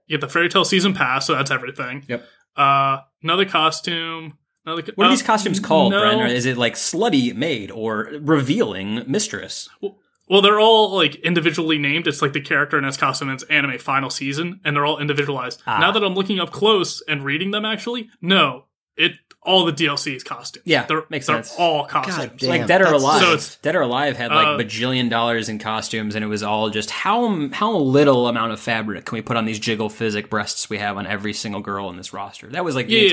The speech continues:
Speaker 2: entirety
Speaker 1: don't,
Speaker 2: of the D L C.
Speaker 1: don't get me wrong. It, Fairy Tail is a thousand percent a waifu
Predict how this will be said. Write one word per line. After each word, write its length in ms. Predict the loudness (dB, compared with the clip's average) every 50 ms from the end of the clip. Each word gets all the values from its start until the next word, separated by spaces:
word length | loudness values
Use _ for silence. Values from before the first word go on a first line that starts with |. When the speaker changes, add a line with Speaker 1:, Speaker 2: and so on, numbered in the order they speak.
| 4 2
Speaker 2:
entirety 40 | 2 2 0 0
Speaker 1:
don't, 20 | -6
Speaker 2:
of 60 | -10
the 60 | -12
D 100 | -12 -12 -12
L 100 | -12 -14
C. 260 | -14 -16 -16 -20 -20 _ _ _ _ _ _ _ _ _ _ _ _ _ _
Speaker 1:
don't 180 | 2 2 4 4
get 120 | 2 2
me 80 | 2 -2
wrong. 320 | 0 0 0 0 -2 -6 -6
It, 200 | -8 -8 -8 -6 -4
Fairy 260 | -2 2 2 2 2
Tail 280 | 2 2 2 2 2 0 -2
is 340 | -4 -4 -4 -6 -10 -14 -14 _ -2
a 100 | -2 -2
thousand 540 | -2 -8 -4 0 2 2 4 2 2 -2 -2
percent 400 | -2 -4 0 0 0 0 0 -2 -6
a 40 | -8 -8
waifu 680 | -8 -6 -6 -6 -6 -4 -6 -6 -6 -6 -8 -10 -14